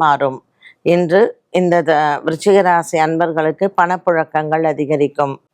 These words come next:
வியாபாரம் சம்பந்தப்பட்ட விஷயங்களில் இருந்து வந்த குழப்பங்கள் தீரும். விருச்சிக ராசி அன்பர்களுக்கு இன்று மாலை நேரத்தில் விநாயகர் ஆலய வழிபாடுகள் நல்லது. தனுசு ராசி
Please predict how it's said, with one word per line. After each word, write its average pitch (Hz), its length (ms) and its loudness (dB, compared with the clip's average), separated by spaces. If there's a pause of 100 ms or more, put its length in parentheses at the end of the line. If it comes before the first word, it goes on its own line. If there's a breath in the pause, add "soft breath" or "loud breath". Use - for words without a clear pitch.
வியாபாரம் 240 580 4
சம்பந்தப்பட்ட 190 600 -2
விஷயங்களில் 185 600 2
இருந்து 175 360 2
வந்த 165 200 -2 (440)
குழப்பங்கள் 190 580 0 (140)
தீரும். 123 340 -2 (220)
விருச்சிக 254 280 2 (120)
ராசி 226 340 2
அன்பர்களுக்கு 196 640 2 (160)
இன்று 175 260 4 (540)
மாலை 214 280 4 (120)
நேரத்தில் 185 500 2
விநாயகர் 202 540 2
ஆலய 175 260 0 (100)
வழிபாடுகள் 160 680 0 (120)
நல்லது. 123 380 -2 (220)
தனுசு 226 400 0
ராசி 170 260 0